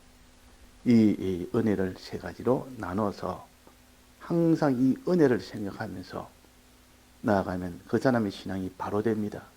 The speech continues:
그러나 이 은혜를 잊어버리면 그 사람의 신앙이 다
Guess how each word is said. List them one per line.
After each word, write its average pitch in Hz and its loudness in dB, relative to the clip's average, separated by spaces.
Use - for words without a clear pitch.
그러나 135 8
이 127 4
은혜를 151 6
잊어버리면 98 -2
그 127 4
사람의 117 2
신앙이 101 -4
다 85 -8